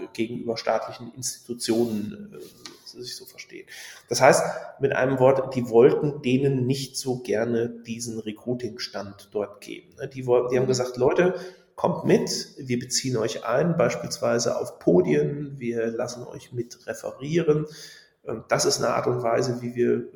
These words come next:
Speaker 1: gut zusammenarbeiten können. Und dann haben die sehr, sehr lange miteinander rumgemacht, ähm, und am Ende, ähm,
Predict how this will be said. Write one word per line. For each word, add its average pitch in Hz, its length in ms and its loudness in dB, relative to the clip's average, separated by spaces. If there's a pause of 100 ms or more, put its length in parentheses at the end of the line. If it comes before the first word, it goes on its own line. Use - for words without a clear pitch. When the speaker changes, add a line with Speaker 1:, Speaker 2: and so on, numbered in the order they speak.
Speaker 1:
gut 139 220 -4
zusammenarbeiten 120 840 -2
können. 120 360 -6 (260)
Und 127 60 2
dann 131 160 6
haben 180 180 8
die 160 120 2
sehr, 143 220 4
sehr 143 140 4
lange 143 240 2
miteinander 117 560 0
rumgemacht, 208 880 0 (100)
ähm, 139 400 2
und 131 300 -8
am 123 140 -14
Ende, 170 500 0 (480)
ähm, 127 540 2